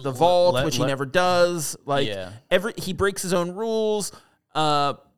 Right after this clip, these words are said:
Speaker 1: Utah's the only one there without a mask, so everybody can just see him.
Speaker 2: Mm-hmm.
Speaker 1: Um, the, the, it gets fucked up.
Speaker 2: So the undercover cop, yeah, fucks it up.
Speaker 1: Yeah.
Speaker 2: He, he tells security, "Back me up," and he stands up and,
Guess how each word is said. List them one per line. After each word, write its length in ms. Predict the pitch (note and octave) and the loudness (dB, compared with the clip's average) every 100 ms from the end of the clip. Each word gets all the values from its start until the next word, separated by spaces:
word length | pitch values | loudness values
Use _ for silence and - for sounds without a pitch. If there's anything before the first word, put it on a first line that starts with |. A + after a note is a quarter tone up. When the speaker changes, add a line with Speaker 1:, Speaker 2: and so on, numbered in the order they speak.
| C#3+ | -8
Speaker 1:
Utah's 420 | F#3+ - F#3 F3+ | -6 0 2 2
the 120 | E3+ | 0
only 180 | E3 E3 | -2 -2
one 200 | E3 D#3+ | -2 -2
there 240 | D3 C#3+ D3 | -2 -2 -2
without 460 | C#3 C3+ A#2+ D3 | -4 -4 -2 -2
a 80 | B2+ | -2
mask, 460 | D3 D#3 D3 D3 - | -2 0 0 -2 -4
so 100 | B2 | -4
everybody 360 | C3+ D3 D#3 | -4 -4 -4
can 140 | D#3 D3 | -4 -4
just 200 | D3+ - | -4 -6
see 240 | - F#3 | -6 -4
him. 320 | E3 B2+ C#3 C#3 _ _ A#2+ | -4 -4 -6 -10 _ _ -10
Speaker 2:
Mm-hmm. 320 | G#2+ G2+ G2+ | -10 -10 -4
Speaker 1:
Um, 420 | C#3 C3+ C3 A#2 _ _ _ - | -2 -2 -4 -10 _ _ _ -4
the, 280 | D3+ C#3+ G2 | 0 0 0
the, 260 | D3 D3 C3+ | 0 0 -2
it 120 | D3+ C#3 | -8 -4
gets 180 | D#3 | -6
fucked 320 | - C3 C3+ F3+ | -4 -6 -4 0
up. 300 | F3+ F3 - - - | 2 2 -2 -12 -6
Speaker 2:
So 180 | D3+ | -2
the 120 | C#3 D3 | 0 2
undercover 500 | C3 C3+ C3 A#2+ A2+ | 2 0 -2 -4 -4
cop, 360 | A2+ G#2+ G#2+ | -2 0 0
yeah, 160 | A2 F#2+ | -2 -2
fucks 320 | - G#2+ - | -2 -6 -4
it 60 | G#2+ | -4
up. 100 | G#2+ | -4
Speaker 1:
Yeah. 140 | G#2+ | -4
Speaker 2:
He, 100 | A2+ | -6
he 120 | B2+ | -6
tells 220 | G#2+ A#2 | -4 -4
security, 400 | A2 - A#2 G#2+ | -4 -6 -8 -8
"Back 380 | G2+ G2+ G2+ - | -8 -8 -8 -8
me 120 | A2 | -8
up," 200 | G#2+ A2 | -6 -6
and 80 | G#2 | -6
he 80 | G#2 | -10
stands 380 | - A2 G#2+ G2+ | -6 -6 -4 -4
up 200 | G#2 G2+ | -6 -6
and, 220 | G#2 G2 | -10 -12